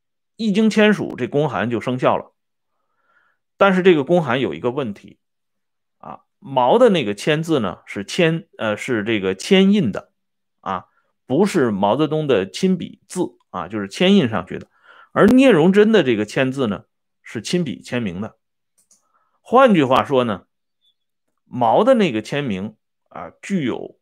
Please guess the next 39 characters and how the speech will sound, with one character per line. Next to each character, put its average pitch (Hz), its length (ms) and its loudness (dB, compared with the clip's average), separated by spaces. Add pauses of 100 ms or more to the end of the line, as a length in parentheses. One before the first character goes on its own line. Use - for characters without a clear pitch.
啊， 90 260 -8
最 165 300 0
高， 151 400 2 (600)
啊， 95 220 -6
权 107 320 -4
力 156 140 -2
的 98 160 -2
代 135 200 0
表， - 360 -12 (400)
但 139 400 0 (240)
不 120 280 -8
负 165 380 -6
责 98 320 -2
最 120 400 -2 (100)
直 117 220 -6
接 139 200 2
的 104 120 2
责 82 240 -10
任。 131 160 0 (320)
换 220 320 4
句 123 120 2
话 110 260 2
说， - 400 -2 (800)
特 254 200 4
别 139 160 2
公 185 220 2
函 - 380 -6 (100)
如 156 300 -4
果 107 280 -6 (440)
所 117 200 2
涵 110 300 -4
盖 180 180 4
的 123 80 2
事 147 200 -2
情 101 320 -10 (160)
出 202 120 2
了 214 80 6
问 220 200 4
题， 90 240 -16